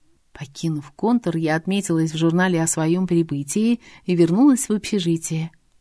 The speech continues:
Лишь закрыв дверь апартаментов, я вспомнила о том, что так и не попробовала пирожные,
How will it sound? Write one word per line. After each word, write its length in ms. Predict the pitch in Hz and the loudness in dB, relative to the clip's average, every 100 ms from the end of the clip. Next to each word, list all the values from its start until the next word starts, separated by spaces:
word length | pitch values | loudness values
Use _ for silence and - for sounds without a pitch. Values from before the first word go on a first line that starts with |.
| _ - | _ -6
Лишь 240 | 156 156 | -2 -2
закрыв 380 | 160 156 - 190 | -2 -2 0 0
дверь 380 | 151 156 170 147 | 2 2 2 0
апартаментов, 760 | 135 147 135 139 196 247 - - - - - - | -6 -8 -4 0 2 2 0 -6 -20 -20 -8 0
я 120 | 180 | 0
вспомнила 520 | - 226 208 185 175 | 2 0 2 4 2
о 60 | 175 | 4
том, 180 | 285 | 2
что 160 | 269 190 | 4 0
так 240 | 208 214 | 0 0
и 60 | 196 | 0
не 120 | 190 | 0
попробовала 680 | 180 180 208 254 233 208 208 | 0 -2 0 0 2 0 0
пирожные, 800 | 202 247 233 185 156 165 156 156 | 0 0 2 0 0 -2 0 -2